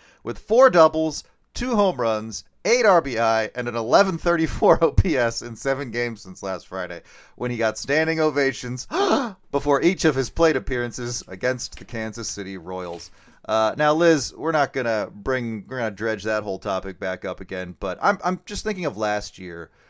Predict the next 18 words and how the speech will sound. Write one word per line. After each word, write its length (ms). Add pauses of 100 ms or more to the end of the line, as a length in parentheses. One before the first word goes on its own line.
(180)
when 680 (120)
the 120
Phillies 600
fired 400
their 140
manager 480
at 80
the 80
beginning 380
of 100
June. 300
I 40
don't 100
know 80
if 100
you 80
remember 280
this. 200